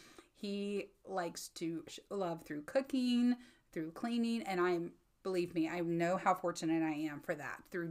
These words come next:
doing things. And I am a words of affirmation kind of person. And so if I come home from a hard day and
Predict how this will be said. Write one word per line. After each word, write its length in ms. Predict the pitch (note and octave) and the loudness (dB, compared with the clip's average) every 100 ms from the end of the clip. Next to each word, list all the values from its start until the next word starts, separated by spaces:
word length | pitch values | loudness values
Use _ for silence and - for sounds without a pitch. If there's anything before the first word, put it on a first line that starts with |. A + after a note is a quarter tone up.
| E3 | -2
doing 420 | A3 B3 A3+ G#3 | 2 4 4 0
things. 400 | E3 D3+ - - - - - | -2 -6 -10 -12 -14 -14 -6
And 100 | - - | -4 2
I 320 | F#3+ G3 G3+ | 4 6 4
am 180 | F#3+ E3+ | 2 0
a 60 | |
words 280 | D3+ E3 F3 | 2 2 2
of 80 | F#3+ | 2
affirmation 880 | F#3 F#3 G3+ F#3 F3 - E3 E3 D#3+ - _ _ _ _ - | 2 2 0 0 -2 0 0 2 0 -4 _ _ _ _ -4
kind 180 | F#3+ E3+ | 2 2
of 60 | E3 | 2
person. 380 | F3 E3 D3+ - - - | -2 -4 -8 -10 -14 -6
And 100 | F#3 | -2
so 80 | F3+ | -2
if 80 | E3+ | 2
I 140 | F3+ | 2
come 180 | G#3+ A3+ | 4 0
home 180 | G#3+ G3+ | 0 -2
from 160 | G3 F#3 | -2 -2
a 40 | |
hard 220 | F3 E3+ | 2 2
day 320 | E3 D3+ D#3 D#3 - - | 2 -4 -4 -8 -16 -6
and 120 | F3 | -6